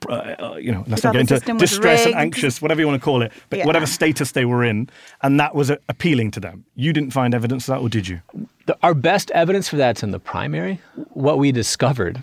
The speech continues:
Speaker 3: not we, the social scientists, we knew this, but the, the world discovered, is that there's a substantial fraction of Republican voters who are not orthodox conservatives.
Speaker 1: Yes.
Speaker 3: And, you know, the fact that Trump would say these things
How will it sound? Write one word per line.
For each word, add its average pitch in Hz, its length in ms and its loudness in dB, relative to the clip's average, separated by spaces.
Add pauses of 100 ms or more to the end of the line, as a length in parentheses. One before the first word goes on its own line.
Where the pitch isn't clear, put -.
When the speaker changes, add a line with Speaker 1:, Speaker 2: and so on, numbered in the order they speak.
(140)
Speaker 3:
not 139 320 0
we, 104 300 0
the 104 180 -6
social 101 240 0
scientists, 104 720 -2
we 113 160 0
knew 120 180 4
this, 90 240 -4
but - 280 -2
the, 104 240 0
the 110 160 -2
world 165 260 2
discovered, 101 480 -10
is 113 100 -6
that 110 120 -6
there's 117 200 0
a 104 60 -4
substantial 151 480 -2
fraction 123 460 0
of 107 220 -8
Republican 113 600 -2
voters 101 520 -2
who 113 120 -2
are 104 80 2
not 110 180 0
orthodox 101 540 -2
conservatives. 101 680 -6
Speaker 1:
Yes. - 20 -20 (680)
Speaker 3:
And, 104 680 -2 (140)
you 131 120 -2
know, 104 100 -2
the 104 80 -4
fact 151 320 0
that 123 120 -2
Trump 123 260 -4
would 104 120 -2
say 120 240 0
these 113 180 0
things 95 440 -4